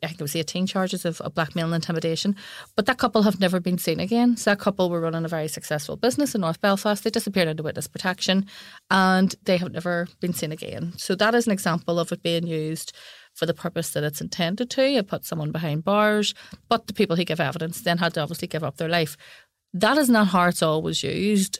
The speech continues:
in Northern Ireland specifically. I don't think that you would see as much of this in other, um, jurisdictions, although we will come to one very high-profile case. It happened quite recently.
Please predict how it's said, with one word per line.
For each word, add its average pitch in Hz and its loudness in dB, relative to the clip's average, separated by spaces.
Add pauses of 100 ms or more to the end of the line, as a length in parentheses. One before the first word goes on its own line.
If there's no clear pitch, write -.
(120)
in 180 2
Northern 170 2
Ireland 165 -2
specifically. 214 0 (320)
I 170 0
don't 180 2
think 165 -2
that - -6
you 151 -4
would 165 -6
see 160 -2
as 156 -6
much 175 0
of 240 0
this - -2
in 165 -2
other, 165 -4 (440)
um, 156 0 (140)
jurisdictions, 180 -2
although 170 0
we 160 -4
will 160 -4
come 165 -6
to 160 -4
one 156 -2
very 151 -4
high-profile 170 0
case. 302 0
It - -8
happened 170 -2
quite - -2
recently. 233 -2